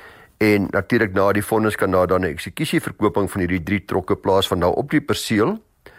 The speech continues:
En, eh, hopelik is die verkoopsprys by die veiling, of die veilingsprys, genoeg om ons luisteraar se eis vir stoorkoste en oornagkoste te delg.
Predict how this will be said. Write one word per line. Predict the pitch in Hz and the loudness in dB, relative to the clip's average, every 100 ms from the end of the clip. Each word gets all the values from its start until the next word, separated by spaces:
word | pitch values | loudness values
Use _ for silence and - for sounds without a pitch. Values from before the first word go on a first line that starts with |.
| - - - - - | -20 -20 -20 -14 -2
En, | 101 101 98 | 2 2 4
eh, | 98 90 | 4 2
hopelik | 92 139 143 123 - | 2 0 2 0 0
is | - | -6
die | 104 | -6
verkoopsprys | 95 - - - - 104 95 - - - - | -6 -2 -2 -2 -4 -2 0 -2 -10 -12 -6
by | 92 | -4
die | 90 | -4
veiling, | - 131 113 98 | -2 0 2 0
of | |
die | 87 | -2
veilingsprys, | - 123 117 110 - 107 92 - - _ - - - - | -2 0 0 -4 -4 -2 -2 -4 -14 _ -20 -20 -20 -6
genoeg | 110 107 131 - - - - _ - - _ _ | -2 2 2 0 -6 -14 -20 _ -20 -20 _ _
om | 110 104 101 101 - - | 2 4 4 0 -4 -10
ons | - 110 101 | -4 -2 0
luisteraar | 98 104 113 101 95 87 - - 123 | 0 0 2 2 2 0 -6 -18 -10
se | - 107 | -2 -2
eis | - 120 - - - - _ _ _ _ - | 0 -2 -4 -10 -14 -20 _ _ _ _ -4
vir | 98 87 - | -2 -2 -6
stoorkoste | - - 123 98 - 98 - 95 87 69 98 | -10 0 2 2 0 0 0 0 0 0 -2
en | 98 92 - _ - | -6 -8 -12 _ -2
oornagkoste | 123 104 101 95 - 92 - 90 82 - - | 0 2 0 0 -2 -2 -2 -2 -2 -4 -8
te | 85 | -2
delg. | 98 113 64 - - | 0 2 0 -6 -14